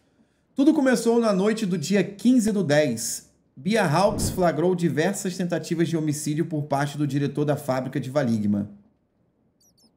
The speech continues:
Araldo. Tá, que foi quando aconteceu aquela placa. Ah, tem como minimizar também, legal. Beleza.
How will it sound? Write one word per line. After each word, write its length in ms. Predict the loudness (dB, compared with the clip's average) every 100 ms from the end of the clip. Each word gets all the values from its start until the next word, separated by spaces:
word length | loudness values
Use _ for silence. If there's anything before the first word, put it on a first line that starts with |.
| _ _ _ _ _ _ -6
Araldo. 560 | -2 -2 -2 -4 -6 -10 -18 _ _ _ _ _ -6
Tá, 180 | -4 -4
que 100 | -4
foi 140 | -6
quando 200 | -4 -6
aconteceu 440 | -6 -6 -6 -6
aquela 240 | -4 -2 -4
placa. 420 | -2 -6 -6 -8
Ah, 40 |
tem 120 | -8 -6
como 200 | -4 -2
minimizar 520 | 0 0 -2 -4 -6
também, 260 | -4 -2
legal. 420 | -2 -4 -6 -8 _ _ _ _ _ _ _ _ _ _ _ _ _ _ _ _ _ _ _ _ _ _ _ _ _ _ _
Beleza. 500 | -4 -2 -2 -6 -10